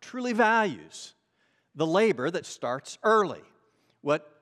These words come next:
what comes early in the life of a church, what comes early in the life of believers, is valuable to God. And he certainly can express even his appreciation for that labor that comes first.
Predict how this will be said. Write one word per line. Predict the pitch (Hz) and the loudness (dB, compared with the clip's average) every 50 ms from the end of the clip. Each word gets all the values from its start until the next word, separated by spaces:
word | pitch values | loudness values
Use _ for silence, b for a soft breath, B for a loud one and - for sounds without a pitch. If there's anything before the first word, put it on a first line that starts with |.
| _ _ | _ _
what | - 143 147 - | -10 -10 -8 -8
comes | - - 185 175 160 139 - - | -4 -2 -2 -2 -2 -4 -4 -2
early | 147 170 185 190 196 185 | 0 0 2 2 2 2
in | 170 | 2
the | 165 | 2
life | 165 160 156 165 170 180 | 2 4 2 2 0 -2
of | 160 147 | -2 -2
a | 160 | -4
church, | 156 - - - 226 262 302 - - - | -4 -6 -4 -2 0 0 -2 -2 -6 -10
what | 143 117 - | -12 -12 -10
comes | - 156 143 139 135 127 - - | -8 -6 -6 -6 -6 -8 -6 -4
early | 131 151 160 180 | -4 -2 -2 -2
in | 170 170 | -2 0
the | 165 | 0
life | 160 160 160 180 190 - 175 | 2 2 2 0 -2 -4 -10
of | 165 156 | -10 -6
believers, | 170 175 175 196 214 220 233 226 233 220 - b b b b b b b b b b b _ _ _ | -4 -2 0 0 0 0 0 -2 -2 -2 -8 b b b b b b b b b b b _ _ _
is | 160 175 175 | -10 -8 -4
valuable | 165 214 233 262 285 269 247 220 240 277 | -2 0 0 2 0 0 -2 -2 -4 -6
to | - 311 | -6 -2
God. | 285 294 269 196 139 101 82 104 - _ _ _ _ _ _ _ _ _ _ _ _ | 0 0 2 2 0 0 -4 -10 -18 _ _ _ _ _ _ _ _ _ _ _ _
And | - 160 190 | -4 -4 -2
he | 170 190 185 | -4 -6 -8
certainly | - - - 208 226 214 208 220 233 | -10 -4 0 0 0 2 2 0 0
can | 233 - 214 208 | 0 -2 -4 -4
express | 208 208 - - - - 131 113 110 127 147 - - b b b b b b b b | -4 -6 -8 -12 -10 -6 -4 -2 -2 -4 -4 -8 -12 b b b b b b b b
even | - 151 160 175 170 160 | -8 -6 -6 -4 -6 -6
his | 151 - - - 302 233 147 139 156 - - - - | -8 -12 -12 -4 -2 -2 0 -2 -4 -8 -12 -10 -8
appreciation | - 139 - - 185 180 175 - - 196 190 185 180 - - 135 127 | -8 -8 -6 -4 -6 -6 -4 -4 -4 -2 -2 -2 -4 -6 -10 -14 -12
for | - - 151 | -10 -10 -6
that | 139 147 147 151 160 - b b b b b b - | -4 -2 -2 -2 -4 -6 b b b b b b -8
labor | 160 170 190 208 233 240 175 - 120 120 | -2 0 2 2 2 2 0 -4 -6 -6
that | 127 160 - | -6 -8 -8
comes | - - 156 131 135 151 160 - - - - - | -8 -8 -6 -6 -4 -6 -8 -10 -14 -20 -12 -6
first. | - 269 254 196 135 - - - - - - - - | -2 0 0 0 -2 -4 -8 -14 -18 -18 -20 -20 -20